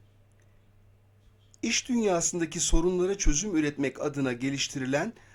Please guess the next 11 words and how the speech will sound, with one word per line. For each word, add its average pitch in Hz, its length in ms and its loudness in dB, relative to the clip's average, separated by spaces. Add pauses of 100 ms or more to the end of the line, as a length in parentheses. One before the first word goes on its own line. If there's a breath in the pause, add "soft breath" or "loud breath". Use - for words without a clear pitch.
(260 loud breath)
stratejilerden 143 1200 -2
hangisi 247 540 -4
aşağıda 147 560 -4
belirtilmiştir? 127 840 -6 (460 soft breath)
Evet, 143 220 -2 (100)
iş - 200 -4
dünyasındaki 143 520 -4
sorunlara 135 540 -2
çözüm 147 520 -2
üretiyor 123 380 -4
arkadaşlar. 110 720 -6